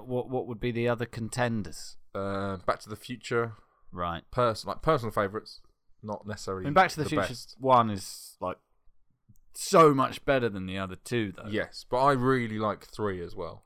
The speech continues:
Speaker 1: Oh, fair.
Speaker 2: Um, I, I, get, I kinda like the Wild West.
Speaker 1: Mm-hmm.
Speaker 2: Um, two is where I'm let down a bit.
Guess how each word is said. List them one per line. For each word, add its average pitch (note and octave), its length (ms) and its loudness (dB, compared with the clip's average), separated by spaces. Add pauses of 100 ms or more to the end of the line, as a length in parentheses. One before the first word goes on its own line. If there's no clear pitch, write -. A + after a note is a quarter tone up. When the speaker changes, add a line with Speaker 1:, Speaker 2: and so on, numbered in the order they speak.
(100)
Speaker 1:
Oh, B2 140 6
fair. F2 260 -10 (320)
Speaker 2:
Um, F#2 480 -12
I, G#2 80 -8
I, - 180 -14 (300)
get, G2+ 140 -6
I A2 60 -4 (100)
kinda F#2+ 160 -4
like F#2 120 -4
the F#2+ 60 -10
Wild F#2+ 260 -6
West. - 360 -10 (280)
Speaker 1:
Mm-hmm. A#2+ 400 -2
Speaker 2:
Um, F#2+ 380 -8 (120)
two A#2+ 260 0
is G2 180 -4
where G2 220 0
I'm F#2 180 -6
let F#2 180 -8
down F2 220 -8
a - 20 -14
bit. - 140 -16